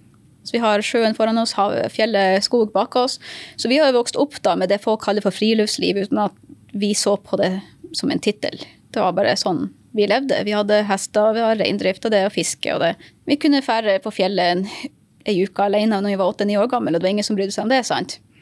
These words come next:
Eh, vi trengte ikke å være redd for noe annet enn rovdyr. Vi har jo vokst opp da med fortellertradisjon,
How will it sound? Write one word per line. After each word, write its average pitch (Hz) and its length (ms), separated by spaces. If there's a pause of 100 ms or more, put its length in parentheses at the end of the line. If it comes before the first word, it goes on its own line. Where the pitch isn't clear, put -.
(340)
Eh, 214 300
vi 226 100
trengte 254 240
ikke 214 120
å 214 40
være 214 160
redd 233 120
for 214 120
noe - 200
annet 214 220
enn 208 80
rovdyr. 240 340 (480)
Vi 220 120
har 202 100
jo 196 100
vokst - 160
opp - 140
da - 100
med 156 240 (540)
fortellertradisjon, 254 720